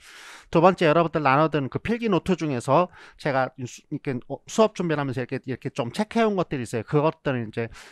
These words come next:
제가 수업하면서 말씀드리려고 해온 건데 또 눈에서 또 없어지면 못하지만 아무튼 그럼 이제 그런 부분들은 같이 제가 필기 노트를 박을 거고요.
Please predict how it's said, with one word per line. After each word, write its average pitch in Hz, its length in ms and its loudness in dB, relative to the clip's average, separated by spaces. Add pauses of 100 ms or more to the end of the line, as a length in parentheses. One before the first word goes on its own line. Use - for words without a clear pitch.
제가 131 220 -2
수업하면서 160 640 0
말씀드리려고 156 880 0
해온 185 200 2
건데 123 260 -2 (100)
또 120 180 -10
눈에서 143 340 0
또 - 140 -2
없어지면 156 440 2
못하지만 135 480 0 (160)
아무튼 156 400 4 (340)
그럼 180 260 8
이제 143 200 -4
그런 196 240 8
부분들은 147 480 -2
같이 127 280 -4
제가 117 220 -2
필기 196 240 -6
노트를 170 240 -4
박을 110 300 -4
거고요. 113 360 -6